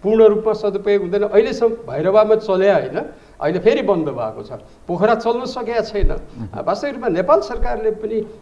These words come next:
Speaker 1: पोखरा चलाउनको लागि बाटोहरू थिए जस्तो लाग्छ मलाई। हामी के गर्छौँ भने, अ, म-, के बेला तात्ते, के बेला सुत्ने जस्तो। त्यो चि-,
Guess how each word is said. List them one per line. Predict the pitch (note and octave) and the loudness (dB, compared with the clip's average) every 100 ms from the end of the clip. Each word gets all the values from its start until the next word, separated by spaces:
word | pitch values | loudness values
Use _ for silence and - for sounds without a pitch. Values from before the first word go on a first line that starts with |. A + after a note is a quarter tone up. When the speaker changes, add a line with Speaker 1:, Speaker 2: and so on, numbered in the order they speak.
| - | -4
Speaker 1:
पोखरा | G#3 A3+ B3+ | -2 -2 -4
चलाउनको | - G#3+ G3+ G#3 G3+ G3+ F#3 | -2 0 0 2 0 -2 -4
लागि | F#3 F3+ | -4 -4
बाटोहरू | F3+ D3+ D3+ G3+ D3+ D3+ | -4 -2 -2 -2 -2 -4
थिए | - F#3 G3 | -8 2 4
जस्तो | - - | 4 0
लाग्छ | D3+ C3 D#3+ | -6 -6 -8
मलाई। | C#3+ C3+ A#2 - - - | -8 -6 -6 -10 -20 -12
हामी | C3+ G#3+ | -6 -4
के | A3+ A3+ | -4 -4
गर्छौँ | G#3 G3+ - G3+ | -2 -2 -2 -4
भने, | D3 C3+ G3+ | -4 -4 -2
अ, | D3+ - - - | -2 -6 -20 -8
म-, | D3+ D3+ D3 C#3 D3 D3+ C3+ - - | -2 0 0 -4 -6 -4 -4 -8 -2
के | G3 | 0
बेला | F#3 | 0
तात्ते, | F3 E3 D#3+ C#4+ | 0 -2 -2 -4
के | G#3 G3 | -4 -2
बेला | E3+ | -2
सुत्ने | F3 F#3+ D3 E3 | -4 -6 -4 -2
जस्तो। | D3 C#3+ D3 | -2 -2 -8
त्यो | - - - G#3+ | -8 -16 -8 -6
चि-, | - - A3+ A3 G3+ | -6 -6 -6 -4 -4